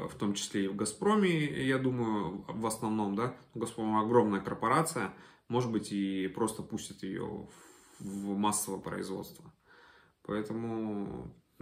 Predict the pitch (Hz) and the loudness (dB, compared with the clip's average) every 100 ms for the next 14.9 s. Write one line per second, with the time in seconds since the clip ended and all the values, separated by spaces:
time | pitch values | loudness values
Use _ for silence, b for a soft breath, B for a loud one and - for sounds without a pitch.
0 | - - 156 156 156 127 101 95 92 95 | -4 6 8 10 8 8 4 -2 -2 -4
1 | 92 - _ - 190 190 170 160 143 151 | -4 -10 _ 0 2 4 4 4 2 -4
2 | B - 175 131 208 208 185 165 175 175 | B 4 6 10 10 10 8 6 4 4
3 | 151 208 208 185 220 233 170 175 180 156 | 6 8 8 4 2 0 4 6 6 6
4 | 170 156 175 180 233 226 - 143 127 - | 6 8 8 6 6 6 4 4 6 6
5 | 117 92 87 - _ _ _ _ - 123 | 2 -2 -2 -10 _ _ _ _ -8 4
6 | 120 - 104 113 107 - 92 85 - _ | 4 4 2 0 0 -2 -2 -4 -12 _
7 | _ - 233 180 165 160 123 120 117 107 | _ 0 4 6 6 6 4 4 4 2
8 | 101 98 95 - - 147 175 - _ - | 0 -2 -6 -8 -10 -10 -10 -14 _ -20
9 | _ _ - - 139 127 95 95 95 - | _ _ -18 -2 2 2 2 0 -4 -8
10 | - _ _ B B B B B B - | -16 _ _ B B B B B B -6
11 | 254 247 202 156 131 127 127 123 117 113 | 2 6 6 6 4 4 4 4 4 2
12 | 110 113 127 120 127 120 127 107 - 127 | 0 6 6 6 2 2 4 4 2 2
13 | - 160 156 135 127 123 123 - 127 110 | 6 8 8 6 6 6 4 4 4 4
14 | 98 - - 101 151 156 113 107 98 | 0 -4 -8 2 10 10 10 6 2